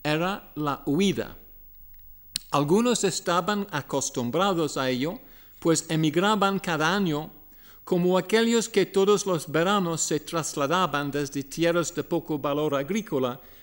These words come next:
para recolectar los cultivos de zonas más fértiles.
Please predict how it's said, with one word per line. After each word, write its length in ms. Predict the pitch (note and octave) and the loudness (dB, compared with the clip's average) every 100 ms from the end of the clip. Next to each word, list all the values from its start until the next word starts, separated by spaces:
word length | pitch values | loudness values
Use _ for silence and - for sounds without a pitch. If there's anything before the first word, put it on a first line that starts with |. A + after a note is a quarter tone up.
| - | -4
para 240 | - D3+ | 0 4
recolectar 760 | D#3+ F#3 - F3 D#3+ - G3 F3 | 4 2 2 0 0 0 2 2
los 240 | E3 C#3+ - | 2 -2 -2
cultivos 600 | E3 C#3+ A3 E3+ D#3 - | -4 -2 -2 0 -2 -2
de 120 | C#3+ | -6
zonas 480 | - F3 E3 E3 - | -4 -4 -4 -6 -8
más 220 | C3+ - | -8 -8
fértiles. 800 | - E3+ - - A2+ G#2+ - - | -2 0 0 -6 -8 -8 -10 -14